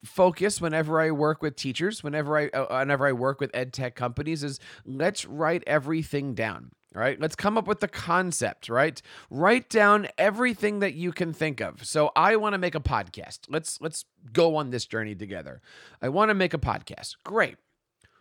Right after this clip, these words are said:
Who's the podcast for? Can we narrow down who that avatar is? Can we narrow down who the person is that we're speaking to? Generally at this part, somebody says, "Oh, well, I wanna do it for educators." It's way too big.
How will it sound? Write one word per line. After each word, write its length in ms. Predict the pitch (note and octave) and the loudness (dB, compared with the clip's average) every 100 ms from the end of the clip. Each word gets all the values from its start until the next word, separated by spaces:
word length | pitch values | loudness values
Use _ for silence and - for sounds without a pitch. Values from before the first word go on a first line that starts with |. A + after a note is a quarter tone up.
| _ | _
Who's 340 | A3 B3 G#3 | -2 -2 -2
the 80 | F#3+ | -4
podcast 760 | - F3 F3 D#3 E3+ D3 C#3 | 0 2 2 0 0 0 -2
for? 280 | - B2 G#2 | -6 -4 -4
Can 180 | - D#3+ | -2 -4
we 100 | D#3+ | -6
narrow 680 | F3 G3 F#3+ G#3 A3+ A3+ G#3+ | -10 -4 0 4 6 6 2
down 560 | D#3+ F3+ C#3 A#2+ B2 - - _ | 0 2 2 0 -4 -10 -20 _
who 400 | - G3 A3+ A#3 F3+ | -6 -2 0 0 2
that 300 | F3+ F3+ - | 2 2 2
avatar 640 | D#3 D3 C#3+ C3+ C3+ C3+ | 2 2 -2 0 2 2
is? 300 | B2+ G2+ - | 0 -4 -4
Can 100 | E3 | -4
we 140 | F3 | -2
narrow 300 | F#3 G#3+ A3 | 0 2 4
down 200 | G3 F#3 | 4 2
who 320 | D#3+ E3+ B3 | -2 -4 -4
the 100 | A3 | -4
person 440 | A3 - G3+ G3 F3 | -4 0 0 0 -2
is 160 | E3+ | -2
that 160 | C#3 B2+ | 0 0
we're 140 | D3+ | -2
speaking 540 | D3+ - E3 D#3+ C3 A#2 | -4 -2 -2 -2 -6 -6
to? 260 | G#2+ B1+ - _ _ _ _ _ _ _ _ _ _ _ - | -6 -8 -14 _ _ _ _ _ _ _ _ _ _ _ -6
Generally 500 | D#3 G#3 G#3+ F3+ D#3+ | 0 2 2 2 2
at 80 | |
this 160 | C#3 C#3 | 2 -2
part, 400 | - A#2+ C#3+ - _ _ | 0 0 0 -2 _ _
somebody 320 | - C3+ C3 | -8 -4 -4
says, 200 | C3+ C#3+ | -4 0
"Oh, 180 | G3+ A3 | 4 4
well, 140 | C3+ B2+ | 4 2
I 120 | F#3+ | 2
wanna 220 | D#3+ C3 | 0 -2
do 180 | A#2+ D3+ | -2 -4
it 80 | D#3+ | -2
for 180 | F3+ - | -4 -4
educators." 1000 | C#3+ G3+ D#3+ D#3 - A2 F2+ D2 - - _ _ _ _ _ _ _ _ _ _ | -4 -4 -4 -6 -4 -6 -6 -10 -14 -16 _ _ _ _ _ _ _ _ _ _
It's 120 | - | -16
way 440 | G#2 G#2 A2 D#3 D3+ | -14 -8 -2 0 -2
too 220 | C3 B2 | -4 -6
big. 260 | F#2+ - | -8 -12